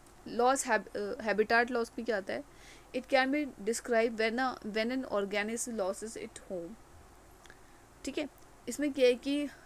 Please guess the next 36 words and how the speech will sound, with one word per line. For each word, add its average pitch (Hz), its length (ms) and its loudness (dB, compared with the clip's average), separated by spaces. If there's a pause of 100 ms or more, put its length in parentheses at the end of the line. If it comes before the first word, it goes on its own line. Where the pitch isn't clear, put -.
(100)
अ, 196 500 -4 (280)
habitat 226 460 2
loss 226 240 -2
में 226 80 -4
ये 214 100 0
कि 226 160 -4 (160)
जब 240 220 4
कोई 226 160 6
भी 233 120 0
organism 220 640 0 (400)
उसका 220 180 0
जो 220 140 0
होम 226 360 0
होता 233 240 0
है 226 60 0
उसको 233 160 -8
जब 240 200 2
वो 262 160 -2
lost 208 400 2
कर 202 160 0
देता 180 280 -6
है। 165 140 -4 (1120)
रीज़न 226 300 4
of 269 120 2
behind 233 420 -2
क्या 233 180 4
क्या 240 140 0
रीजंस 233 420 -4
होते 214 220 -2
हैं 214 100 -2
इसके? 233 300 -4 (500)
जैसे 214 180 0
एग्रीकल्चर 208 720 2
है, 202 180 0
फार्मिंग 220 540 0
है, 202 320 -2